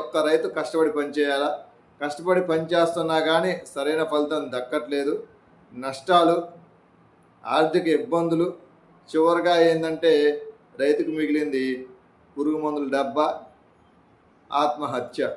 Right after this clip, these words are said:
ఇదే మిగిలింది రైతులకి చివరికి. ఏదైనా రైతులకి భవిష్యత్తులో మంచి రోజులు రావాలనేసే మనం కోరుకుందాము.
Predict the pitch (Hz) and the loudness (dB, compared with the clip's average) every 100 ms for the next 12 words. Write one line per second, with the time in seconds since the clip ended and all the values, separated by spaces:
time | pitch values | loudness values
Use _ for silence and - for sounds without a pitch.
0 | - _ _ _ _ - 131 156 156 131 | -12 _ _ _ _ -10 2 4 4 2
1 | 135 131 120 120 113 107 - 117 123 104 | -2 -2 -2 -2 -4 -14 -10 -6 -6 -8
2 | 101 _ _ _ _ _ - 120 135 147 | -18 _ _ _ _ _ -6 -2 -2 -2
3 | 156 151 - - 127 127 139 156 156 165 | -2 -4 -6 -14 -6 -2 2 0 2 0
4 | 151 - 123 143 147 160 165 165 160 - | 0 -6 -2 0 2 0 4 4 2 0
5 | - _ 135 143 151 170 170 165 160 147 | -14 _ -10 -8 -2 0 4 4 4 2
6 | 147 151 151 147 147 139 156 147 - - | 4 6 4 4 0 -4 0 -2 -2 -16
7 | _ _ _ 135 143 135 135 143 147 156 | _ _ _ -6 -4 -6 -2 0 2 0
8 | 147 147 | -2 -4